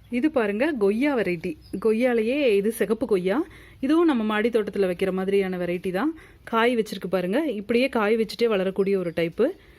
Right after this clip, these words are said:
இது வந்து, இது வந்து பெரிய கொய்யா. நம்ம இந்த லக்னோ கொய்யான்னு சொல்லுவோம் இல்லையா, பெருசா வரும்ல, வெள்ளை கொய்யா, அந்த வெரைட்டி இது.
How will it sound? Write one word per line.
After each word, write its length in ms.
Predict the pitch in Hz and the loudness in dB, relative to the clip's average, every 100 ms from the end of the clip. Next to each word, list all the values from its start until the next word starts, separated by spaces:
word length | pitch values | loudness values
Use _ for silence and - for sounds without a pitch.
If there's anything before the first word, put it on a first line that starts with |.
| - - - - | -20 -20 -20 -8
இது 300 | 254 277 320 | 0 2 4
வந்து, 280 | 277 240 320 294 208 175 175 | 4 4 2 4 4 2 2
இது 180 | 226 294 | 0 2
வந்து 200 | 269 277 | 2 2
பெரிய 300 | 254 220 240 | 0 0 0
கொய்யா. 280 | 196 175 175 | 0 0 0
நம்ம 200 | 190 196 | -2 -4
இந்த 100 | 185 | -2
லக்னோ 300 | 196 190 254 | -2 0 0
கொய்யான்னு 340 | 240 202 196 190 | 0 0 0 -2
சொல்லுவோம் 300 | 196 175 175 | -2 -2 0
இல்லையா, 120 | 180 | -2
பெருசா 440 | 202 202 - 220 | 0 0 0 0
வரும்ல, 300 | 180 170 196 | 0 0 0
வெள்ளை 220 | 190 185 | 0 0
கொய்யா, 280 | 180 180 175 - - - - - | 0 -2 -4 -6 -20 -20 -20 -4
அந்த 240 | 208 233 | 0 2
வெரைட்டி 400 | 226 220 220 202 | 4 2 2 0
இது. 180 | 185 | 2